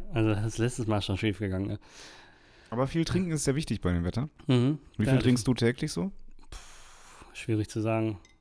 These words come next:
Speaker 1: Ich sag mal, drei Liter mit allen Getränken. Also mit auch Kaffee, muss ja
Speaker 2: Ah,
Speaker 1: dazu
Speaker 2: okay.
Speaker 1: zählen, ja.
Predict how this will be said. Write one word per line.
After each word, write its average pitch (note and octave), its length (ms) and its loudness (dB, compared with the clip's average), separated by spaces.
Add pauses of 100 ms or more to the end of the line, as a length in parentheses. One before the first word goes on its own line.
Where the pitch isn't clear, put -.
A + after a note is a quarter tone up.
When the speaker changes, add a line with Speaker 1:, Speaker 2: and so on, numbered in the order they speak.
(240)
Speaker 1:
Ich G2 80 -6
sag A2+ 100 2
mal, A2 160 2 (800)
drei G2 240 -4
Liter C3+ 380 0 (260)
mit A#2+ 160 2
allen C3 220 4
Getränken. C#3+ 480 0 (760)
Also A2 100 0
mit A2+ 140 4
auch A2 160 0
Kaffee, G#2 300 0 (100)
muss A#2 160 0
ja A#2 140 8
Speaker 2:
Ah, - 20 10
Speaker 1:
dazu G#2 160 8
Speaker 2:
okay. A2 120 6
Speaker 1:
zählen, F#2+ 220 2
ja. G2+ 140 -4